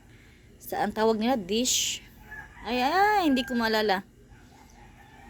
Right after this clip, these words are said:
Ang tawag dito. Yan, naggawa-gawa ako. Bago pa lang yan, hindi ko pa na ano. Hindi ko pa kasi alam kung paano magawa nito.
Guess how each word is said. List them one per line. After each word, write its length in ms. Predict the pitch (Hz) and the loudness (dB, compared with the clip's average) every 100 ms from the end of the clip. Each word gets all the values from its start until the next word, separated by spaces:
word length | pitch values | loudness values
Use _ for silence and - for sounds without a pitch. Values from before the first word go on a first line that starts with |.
| - - - | -20 -20 -12
Ang 160 | 208 | -4
tawag 320 | 202 196 202 | 2 4 4
dito. 320 | 185 180 - 165 | 0 -6 -6 -6
Yan, 240 | 196 196 185 | -2 -2 -2
naggawa-gawa 720 | 160 180 175 165 175 156 160 | -2 2 2 2 4 4 2
ako. 240 | 160 170 180 - 175 | -2 -4 -4 -10 2
Bago 320 | 185 185 190 | 2 4 -4
pa 160 | 180 175 | -2 -2
lang 160 | 185 | -2
yan, 280 | 175 175 170 | -4 -4 -4
hindi 120 | 160 | -6
ko 160 | 170 165 | -8 -8
pa 160 | 165 | -6
na 160 | 160 156 | -4 -4
ano. 240 | 165 160 156 - - - - - - - - - | -4 -8 -10 -20 -20 -20 -20 -20 -20 -20 -20 -18
Hindi 160 | - 208 | -14 -14
ko 80 | |
pa 160 | 240 214 | -10 -4
kasi 720 | 220 - 226 220 226 226 220 226 - - - - | -2 2 4 6 6 6 4 2 -4 -14 -14 -4
alam 320 | 196 226 226 | 2 2 2
kung 80 | 226 | -2
paano 400 | 208 202 208 208 | 2 2 2 0
magawa 480 | 202 190 196 196 190 | 0 2 2 2 -2
nito. 400 | 196 220 240 | -6 -4 -4